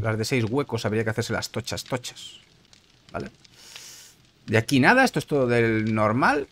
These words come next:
Estoy por llevarme el dron que tenemos en casa, ponerle los mods que tenemos por ahí de almacenamiento y así, por lo menos llevamos el dron y tal. Ya sabéis que no soy muy partidario porque el dron se suele meter en medio de uno constantemente, pero lo vamos a llevar, venga, vamos a darle una oportunidad.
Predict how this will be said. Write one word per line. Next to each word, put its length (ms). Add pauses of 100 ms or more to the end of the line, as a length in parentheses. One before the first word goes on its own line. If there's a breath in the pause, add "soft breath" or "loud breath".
Estoy 220
por 160
llevarme 260
el 100
dron 360
que 180
tenemos 300
en 120
casa, 340
ponerle 500
los 260
mods 320
que 80
tenemos 300
por 160
ahí 100
de 60
almacenamiento 720
y 80
así, 240
por 160
lo 60
menos 100
llevamos 280
el 40
dron 380
y 80
tal. 180 (140)
Ya 100
sabéis 220
que 80
no 60
soy 100
muy 100
partidario 400
porque 140
el 60
dron 120
se 80
suele 160
meter 240
en 100
medio 220
de 100
uno 300
constantemente, 640
pero 180
lo 100
vamos 240
a 60
llevar, 300
venga, 180
vamos 160
a 40
darle 100
una 100
oportunidad. 580